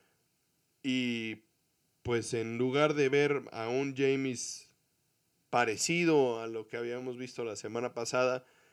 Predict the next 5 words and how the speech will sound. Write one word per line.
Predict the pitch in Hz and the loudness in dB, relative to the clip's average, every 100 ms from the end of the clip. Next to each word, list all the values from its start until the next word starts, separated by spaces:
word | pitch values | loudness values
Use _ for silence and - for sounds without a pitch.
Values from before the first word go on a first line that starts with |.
| _ _ | _ _
que | - 117 | -4 0
ya | 123 143 143 135 113 _ _ _ | 4 6 6 2 -2 _ _ _
se | - - 131 | -10 -2 0
había | 123 151 | 2 4
vuelto | 151 156 156 156 131 117 107 101 | 4 4 4 4 4 2 0 -6